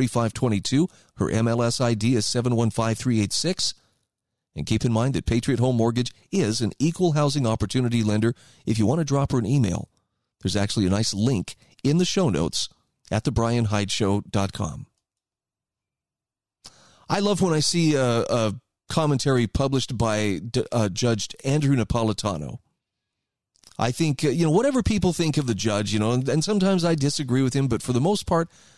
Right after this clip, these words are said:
I think he is, is one of the better informed public figures out there on the media circuit when it comes to understanding what the Constitution is and what the proper limits are of,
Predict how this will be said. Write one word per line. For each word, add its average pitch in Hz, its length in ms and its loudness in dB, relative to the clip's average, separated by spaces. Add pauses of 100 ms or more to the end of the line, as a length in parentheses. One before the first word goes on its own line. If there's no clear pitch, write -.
(340)
I 160 140 0
think 180 240 0
he 170 220 0
is, 113 300 -2
is 110 280 0
one 135 180 2
of 143 80 -2
the 107 100 0
better 180 580 0 (420)
informed 117 800 0 (800)
public 160 380 0
figures 104 680 -2 (200)
out 123 200 -2
there 135 160 2
on 143 100 2
the 160 60 4
media 151 360 2
circuit 101 420 -4 (280)
when 147 120 0
it 165 80 -4
comes 156 280 0
to 135 200 2
understanding 120 520 0
what 101 160 -2
the - 80 -12
Constitution 160 680 -2
is 151 300 0
and - 100 -6
what 82 160 -2
the - 60 -12
proper 110 320 0
limits 147 360 -2
are 139 240 2
of, 127 120 -2